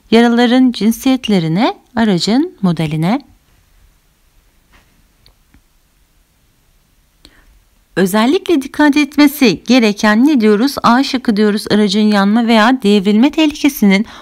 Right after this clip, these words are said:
olup olmadığına diyoruz. Diğer şıklarımız zaten soruyla alakalı değil, mantıksız. Kırk ikinci sorumuza geldik. Sorumuzu küçülttük. Aşağıdakilerden hangisi gabari ile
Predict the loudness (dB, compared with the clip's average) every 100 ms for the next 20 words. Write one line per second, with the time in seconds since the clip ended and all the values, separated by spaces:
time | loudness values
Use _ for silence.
0 | -16 0 2 2 -2 -16 -20 _ 0 2
1 | 0 -2 -2 -4 -4 -4 -4 -4 -6 -10
2 | -20 _ -2 0 0 -4 -6 -4 -2 -4
3 | -4 -2 -2 -2 -2 -2 -2 -2 0 -4
4 | -4 -2 -2 -2 -4 -2 -4 -6 _ _
5 | _ -2 -2 -4 -10 _ -2 -2 -6 -8
6 | -4 -4 -4 -18 -20 -6 -4 -4 -4 -2
7 | -2 -2 -6 -2 0 0 0 -2 -2 -6
8 | _ -4 -2 0 -2 -6 -14 _ _ -20
9 | _ -20 -20 -20 -20 -20 -4 0 0 -2
10 | -2 0 0 0 0 0 -4 -20 -4 -2
11 | 0 0 -2 0 0 2 2 0 0 2
12 | 2 0 0 -2 0 0 2 0 0 0
13 | 0 0 -4